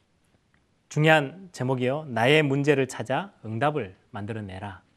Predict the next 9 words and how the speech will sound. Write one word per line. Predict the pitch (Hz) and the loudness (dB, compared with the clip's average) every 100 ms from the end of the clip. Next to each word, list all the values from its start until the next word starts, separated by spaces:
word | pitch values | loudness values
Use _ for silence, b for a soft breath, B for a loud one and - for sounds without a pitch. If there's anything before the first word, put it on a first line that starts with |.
| _ | _
우리의 | 113 107 113 | -10 -6 -6
문제들 | 104 127 127 113 104 95 | -6 -6 -4 -4 -4 -12
속에서 | - 127 104 123 110 - _ _ | -12 -12 -10 -10 -10 -14 _ _
응답을 | 107 110 147 131 | -6 -2 -2 -4
찾아내라는 | - 143 110 110 113 | -8 -12 -10 -10 -10
거죠. | 101 92 110 - _ b b b b b b - | -12 -14 -16 -18 _ b b b b b b -2
여러분, | 151 147 127 110 b b b b | 0 0 -4 -10 b b b b
어, | - 117 113 110 | -10 -8 -6 -8
문제가 | 110 147 180 170 160 147 131 104 135 | -4 0 4 4 4 4 2 0 -8